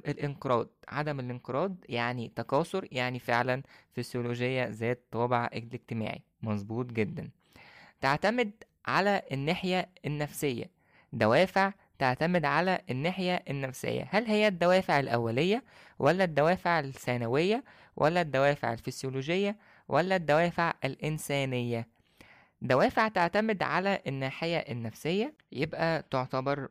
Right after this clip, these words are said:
برافو، هي دوافع ثانوية، لأن زي ما اتفقنا إن الدوافع الأولية الفطرية ديت هي بتهتم أكتر أو بتكون يعني مهتمة بال-، بشكل كبير على حياة الفرد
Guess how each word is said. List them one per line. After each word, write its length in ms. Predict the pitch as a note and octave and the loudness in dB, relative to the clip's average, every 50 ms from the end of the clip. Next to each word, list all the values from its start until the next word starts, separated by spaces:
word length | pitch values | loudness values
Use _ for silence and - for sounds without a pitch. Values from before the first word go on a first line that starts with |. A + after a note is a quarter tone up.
| _ - | _ -16
برافو، 600 | - A2 A2 B2 B2 B2 B2+ B2+ B2+ C3 C3+ C#3+ | -14 -4 -2 0 2 4 2 2 2 0 -4 -4
هي 440 | D3+ C3+ B2+ A#2+ B2+ B2+ B2+ B2 - A2+ | -4 -4 -4 -4 -2 -2 -2 -2 -2 -4
دوافع 580 | A#2+ A#2+ A#2 A#2+ B2+ C3+ C3 - C3 A#2+ A2 | -2 -2 0 2 2 0 0 0 -2 -2 -2
ثانوية، 720 | A2+ - - A2+ A2 A2 A2 G#2+ A2 A#2 C3 C#3+ E3 A#3 - _ _ - | -4 -6 -6 -6 -4 -2 -2 -4 -2 -4 -4 -4 -6 -8 -10 _ _ -10
لأن 480 | B2 A#2+ A#2+ B2 C#3 D3 D3 C3+ B2+ | -4 -4 -2 -2 -2 -4 -4 -4 -4
زي 220 | B2 C3+ D3 D#3+ D3+ | -2 -2 -2 -2 -2
ما 80 | D3+ | -4
اتفقنا 600 | D3 - - B2+ - D3+ D3 D#3+ D#3+ D#3 - - | -4 -4 -6 -2 2 2 2 2 2 -2 -2 -2
إن 140 | B2+ B2+ B2+ | -4 -4 -4
الدوافع 560 | B2 A#2+ A#2+ A#2+ A#2+ C#3+ E3+ F3 - E3+ D3+ | -6 -4 -2 0 0 0 0 0 -2 -4 -4
الأولية 600 | C3 - C3 B2+ A#2+ A#2+ A#2+ B2 C3 D3+ D#3+ D#3 | -4 -2 -2 -2 0 0 -2 -2 -2 -2 -2 -2
الفطرية 540 | D3+ C#3 - C3 - - B2+ C#3 D#3+ D#3 C#3 | -2 -4 -6 -10 -8 -4 -4 -2 -2 -2 -2
ديت 420 | B2+ B2+ C3+ D3 D3+ D3+ D3 - | -4 -4 -4 -4 -4 -4 -6 -6
هي 400 | B2+ B2+ C#3+ D3+ D3+ D#3 D#3 C#3+ - - | -8 -6 -4 -4 -2 -2 -2 -4 -4 -8
بتهتم 680 | D#3 - - - B2+ C3 - - D3 D3+ E3 D#3+ D3 | -10 -10 -6 -4 -4 -6 -4 -2 -2 -2 -2 0 -2
أكتر 460 | C3 - - D#3+ - - - D#3 D3+ - - - - - - - - | 0 0 0 0 -2 -2 -2 -2 -2 -4 -10 -20 -20 -20 -12 -4 -2
أو 140 | B2+ B2 | -2 -2
بتكون 640 | B2 B2 C3 - - - D3 E3+ F3 E3+ E3 - - _ _ _ | -2 -4 -6 -6 -6 -6 -2 -2 -2 -2 -4 -6 -10 _ _ _
يعني 400 | - - - A2+ A#2 A#2+ - - | -20 -12 -8 -6 -6 -4 -6 -6
مهتمة 680 | - B2+ B2+ B2+ - - D3+ D#3+ E3 E3 E3 D#3+ D#3+ - _ | -6 -6 -6 -4 -2 -2 -2 0 0 0 0 0 0 -4 _
بال-، 540 | - - A#2+ B2 C3 B2 B2 B2 C3+ D3 - | -14 -14 -6 -4 -4 -4 -4 -4 -6 -6 -6
بشكل 420 | D#3 - - - D#3+ D#3+ - C#3+ | -6 -6 0 0 0 0 0 -6
كبير 320 | C3 B2 A#2+ C3 D3+ E3 D3+ | -6 -6 -4 -2 0 0 0
على 260 | A#2 B2 C#3+ D#3 D3+ | 2 2 2 0 0
حياة 380 | D3 - B2 A2+ B2+ D3+ D#3+ D#3+ - | -2 -4 -4 -2 0 0 0 0 -2
الفرد 380 | C3 B2+ - - C#3+ C3+ A2+ | -8 -8 -2 0 0 0 0